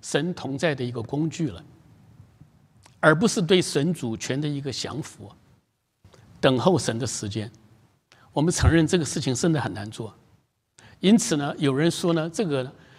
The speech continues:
扫罗呢，最大的错误是什么呢？最大的错误呢，是说是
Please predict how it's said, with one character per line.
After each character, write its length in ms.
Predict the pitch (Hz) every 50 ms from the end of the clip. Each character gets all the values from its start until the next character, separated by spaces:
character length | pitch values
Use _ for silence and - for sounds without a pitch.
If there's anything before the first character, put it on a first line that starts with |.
| - _
扫 300 | - - - 180 139 131
罗 180 | 139 147 160 180
呢， 140 | 185 170 160
最 180 | - - 240
大 160 | 196 214 190 165
的 80 | 151
错 240 | 139 - - - 170
误 80 | 135 131
是 140 | 110 123
什 180 | 117 - - 95
么 100 | 98 104
呢？ 140 | 104 104 101 - _ _ _ - - - -
最 140 | - 254 202
大 160 | 185 170 165
的 100 | 160 151
错 220 | - - - 185
误 160 | 147 127 120
呢， 160 | 117 113 107 113
是 240 | - - - 160
说 260 | 123 - - 156 143 139
是 400 | - - - - 143 131 120